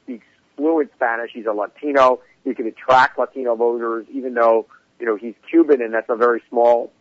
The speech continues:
portion of the Latino population. Uh, he's from Florida, a swing state, uh, you know, that she needs to win. Uh,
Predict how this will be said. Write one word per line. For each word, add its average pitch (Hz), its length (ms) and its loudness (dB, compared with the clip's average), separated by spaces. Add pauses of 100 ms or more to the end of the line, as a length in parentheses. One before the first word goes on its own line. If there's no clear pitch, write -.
(120)
portion 156 360 0
of 113 100 -8
the 113 80 -4
Latino 107 400 -6
population. 101 840 -8 (440)
Uh, 110 360 8
he's 131 200 -4
from 117 260 -2
Florida, 190 560 6 (400)
a 120 120 -4 (140)
swing 160 280 -8 (100)
state, 165 380 -2 (440)
uh, 110 440 2 (120)
you 120 60 -20
know, 123 160 -8
that 113 160 -8 (140)
she 151 60 -12
needs 151 340 -10
to 131 80 -4
win. 120 360 -8 (380)
Uh, 110 260 2